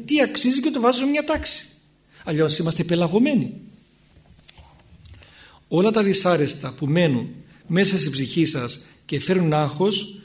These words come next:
μπορεί να γίνουν αφορμή για τη λατρεία του Θεού και να πάψουν να σας καταπονούν. Να πάλι αυτό.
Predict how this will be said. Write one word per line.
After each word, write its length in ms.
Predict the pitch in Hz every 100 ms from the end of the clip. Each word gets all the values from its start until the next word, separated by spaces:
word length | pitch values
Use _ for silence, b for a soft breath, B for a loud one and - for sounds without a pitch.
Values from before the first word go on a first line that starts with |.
| B -
μπορεί 240 | 147 185
να 60 | 185
γίνουν 180 | 208
αφορμή 520 | 196 - 147 151 214 -
για 120 | 151
τη 100 | 151
λατρεία 280 | 151 139 196
του 100 | 180
Θεού 160 | - 180
και 80 |
να 100 | 165
πάψουν 340 | 151 180 - 175
να 60 |
σας 180 | 156 -
καταπονούν. 560 | 190 170 151 165 156 117 B B B
Να 160 | 175 165
πάλι 220 | 175 147
αυτό. 400 | 139 - 147 139